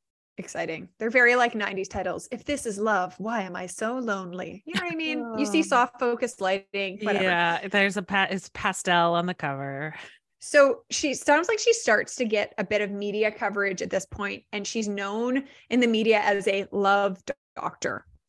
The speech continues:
Speaker 1: which she didn't like. She didn't, that wasn't something she, um,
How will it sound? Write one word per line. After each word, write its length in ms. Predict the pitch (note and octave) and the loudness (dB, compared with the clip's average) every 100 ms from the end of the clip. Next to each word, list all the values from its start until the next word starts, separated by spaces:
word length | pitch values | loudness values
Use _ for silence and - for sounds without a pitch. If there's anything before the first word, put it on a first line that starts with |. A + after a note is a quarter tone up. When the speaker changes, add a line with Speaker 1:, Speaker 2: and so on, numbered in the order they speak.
| - - | -20 0
Speaker 1:
which 160 | G#3 | 2
she 160 | - A3+ | 2 4
didn't 260 | A#3 A3+ | 4 2
like. 420 | - - - - - | -2 -4 -6 -18 -16
She 240 | - G#3 | -6 -2
didn't, 360 | G3+ G3 F#3+ - - | 0 -2 -4 -6 0
that 140 | G3 | 2
wasn't 280 | G3+ G#3 - | 2 -2 -2
something 320 | G3+ G3 G3 | -2 -2 -6
she, 500 | F#3 G3 F#3+ F#3+ F3+ _ _ _ _ _ _ _ _ _ _ _ | -4 -4 -4 -6 -10 _ _ _ _ _ _ _ _ _ _ _
um, 500 | G#3 G3+ F#2+ - - | 2 2 -2 -10 -14